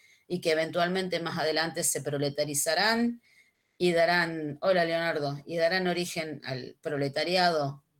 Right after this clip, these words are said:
sobre el siglo diecinueve, pero había otros sectores también, ¿eh? que habían quedado, por ejemplo, aquellos sectores artesanales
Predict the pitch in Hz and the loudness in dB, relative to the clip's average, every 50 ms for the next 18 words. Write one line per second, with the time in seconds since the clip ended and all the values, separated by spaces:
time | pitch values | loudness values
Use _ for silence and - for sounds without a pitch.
0 | _ - - 143 135 131 135 139 139 131 120 - - - - - 160 160 151 143 | _ -14 -10 -8 -6 -4 -4 -4 -6 -8 -10 -14 -12 -10 -10 -8 -4 -2 -2 -2
1 | 143 139 131 - 202 208 226 214 202 185 165 165 180 180 - _ - - - - | 0 0 -2 -4 -2 0 0 2 2 2 2 0 -2 -4 -8 _ -20 -20 -20 -18
2 | - - - - _ _ - 247 247 240 226 247 247 233 233 247 247 240 233 - | -20 -20 -20 -20 _ _ 0 2 4 4 4 4 4 4 4 4 4 0 0 -2
3 | 202 185 - - 175 - _ 196 185 185 180 - - 156 165 202 220 254 233 214 | -2 -2 -4 -4 -6 -6 _ -4 -2 -2 -4 -6 -8 -8 -8 -4 -2 0 2 2
4 | 202 196 214 214 - - 160 170 180 185 185 - 135 139 165 165 165 151 - 156 | 0 0 -4 -8 -10 -8 -6 -6 -6 -6 -4 -4 -4 -2 -2 -4 -6 -4 -4 -2
5 | 151 160 156 160 156 156 - - 147 143 143 - 165 165 165 165 156 143 - 160 | 0 0 0 2 0 0 -2 -4 -6 -6 -6 -6 -10 -10 -6 -6 -6 -6 -6 -6
6 | - - 143 - 156 143 - 160 160 156 151 143 139 139 - 139 139 - 156 180 | -8 -6 -6 -8 -10 -8 -8 -6 -6 -4 -4 -4 -4 -6 -6 -6 -6 -6 -4 -4
7 | 214 214 202 190 175 180 180 - | -2 0 0 2 2 0 0 -2